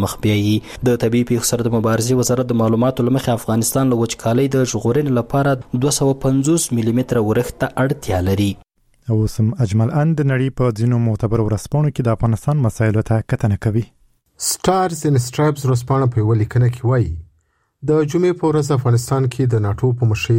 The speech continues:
Speaker 3: د نړیوالو ځواکونو د قومندان په توګه د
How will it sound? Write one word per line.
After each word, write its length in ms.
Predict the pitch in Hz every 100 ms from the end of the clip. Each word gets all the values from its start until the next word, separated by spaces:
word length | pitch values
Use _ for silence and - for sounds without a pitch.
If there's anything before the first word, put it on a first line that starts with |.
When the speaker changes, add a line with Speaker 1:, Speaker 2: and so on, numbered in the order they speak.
| 107
Speaker 3:
د 100 | 98
نړیوالو 440 | 92 98 113 104 -
ځواکونو 400 | 98 85 104 95
د 60 | -
قومندان 420 | - 87 85 113 120
په 80 | 117
توګه 260 | 110 104 110 104 - - _ _ 117 110
د 200 | 113